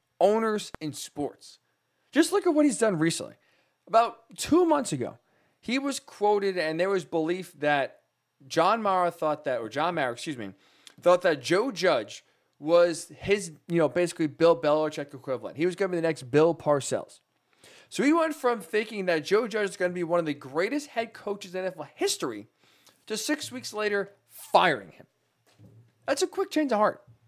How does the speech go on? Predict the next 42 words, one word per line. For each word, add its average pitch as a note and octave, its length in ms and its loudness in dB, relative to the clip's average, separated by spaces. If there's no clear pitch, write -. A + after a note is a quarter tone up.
Now, A#3+ 160 6
I B3+ 40 0
think C#4+ 120 0
it B3 60 4
was G3 80 2
the F#3+ 80 4
right F#3 160 4
move B3+ 380 4
to E3 100 -2
fire C3+ 320 4
Joe B2 200 0
Judge, A2+ 460 -8
personally. A#2+ 480 -4
But A3+ 120 4
again, G3+ 520 4
you G#3+ 300 2
go A#3+ 260 2
<laughs> - 140 -12
from G#3 220 -2
thinking G3+ 360 -6
you G#3 160 -8
have G3+ 220 0
one F#3+ 120 -2
of F3 60 -8
the D3 160 -4
best A#3 360 0
guys G3+ 480 2
in F3 220 -8
N F#3 140 -6
F G#3 140 -4
L F#3+ 140 -2
history A#3+ 500 0
as D#3+ 100 0
your F3+ 100 2
head F#3 180 0
coach - 420 -2
to F#3 160 -4
firing A3+ 580 -2
him A3 120 -8
six - 360 -10
weeks F#3+ 220 -12
later, D#3 360 -2